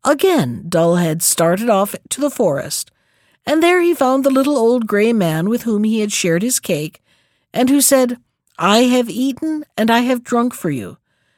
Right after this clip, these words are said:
and now I will give you the ship. I have done all this for you because you were kind and merciful to me."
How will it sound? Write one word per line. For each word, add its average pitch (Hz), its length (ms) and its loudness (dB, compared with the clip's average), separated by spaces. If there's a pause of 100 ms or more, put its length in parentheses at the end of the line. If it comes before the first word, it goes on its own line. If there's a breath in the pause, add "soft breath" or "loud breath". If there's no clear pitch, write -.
(300)
and 156 200 0
now 180 320 2
I 196 140 2
will 202 140 4
give 202 220 0
you 214 140 2
the 196 100 0
ship. - 460 -2 (880)
I 247 100 2
have 254 160 2
done 214 200 2 (200)
all 254 300 4
this 262 260 0
for - 180 -4
you 165 400 0 (500)
because 226 380 0
you 208 100 2
were 165 140 0
kind 208 580 -2
and 190 260 -2
merciful 190 640 -4
to 127 140 -8
me." 92 280 -16